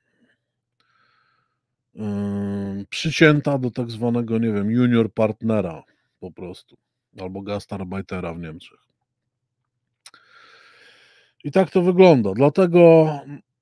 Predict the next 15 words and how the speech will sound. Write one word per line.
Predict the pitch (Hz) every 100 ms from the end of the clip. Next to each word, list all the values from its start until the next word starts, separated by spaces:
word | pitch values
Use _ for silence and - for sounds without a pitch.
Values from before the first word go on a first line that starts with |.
| _ _ _
jeżeli | 151 143 170 175
na | 151 143
przykład | - 160 151 131
wygra | 131 147 139 135
wybory | 123 120 127 120
pis, | - 101 - - _ _ _ _ _ _ _ _ _ _ _ _ _ _ _ _ -
to | 143 147 135
dopiero | 135 123 160 151
zobaczycie, | 143 131 123 139 143
co | -
się | 120
wtedy | 123 135 135
będzie | 123 123 117
działo. | 117 98 107 123 - _ _ _ _ _ _ _ _ _ _ _ _
Yy, | 117